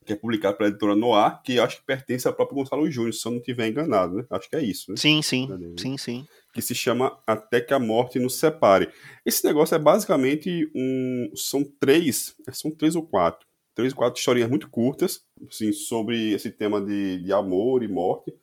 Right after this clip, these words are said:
Speaker 1: mas nada muito profundo, são bem curtinhas mesmo. Assim, é basicamente o, o Gonçalo Júnior chamou o Júlio Shimamoto, ó, desenha aqui pra mim uma, umas coisas, sabe? Como o cara desenha muito, né? A arte dele é linda, coisa linda, assim.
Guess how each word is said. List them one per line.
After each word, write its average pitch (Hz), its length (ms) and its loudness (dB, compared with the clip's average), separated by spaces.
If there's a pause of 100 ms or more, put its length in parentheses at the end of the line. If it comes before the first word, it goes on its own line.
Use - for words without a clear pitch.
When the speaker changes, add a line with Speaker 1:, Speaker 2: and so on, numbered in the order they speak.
(240)
Speaker 1:
mas 135 140 2
nada 170 160 4
muito 175 180 -2
profundo, 156 540 -2
são 180 100 -2
bem 135 140 0
curtinhas 185 480 -2
mesmo. 156 380 0 (600)
Assim, 156 280 0
é 180 60 0
basicamente 175 920 2
o, 156 220 -2
o 135 500 -4
Gonçalo 135 320 -4
Júnior 143 180 -4
chamou 156 560 2
o 135 60 -2
Júlio 135 160 -2
Shimamoto, 135 440 -4
ó, 147 140 4
desenha 117 360 0
aqui - 120 -16
pra 156 160 -6
mim 135 120 -4
uma, 120 240 -6 (140)
umas 101 140 -12
coisas, 131 320 -2
sabe? 120 200 -4
Como 185 120 -10
o 196 40 -8
cara - 140 4
desenha 123 340 2
muito, 131 360 -2
né? 117 80 2
A 107 140 6
arte - 160 0
dele 104 160 2
é 165 60 0
linda, 110 440 0 (280)
coisa 113 200 -2
linda, 117 280 -2
assim. 127 260 -4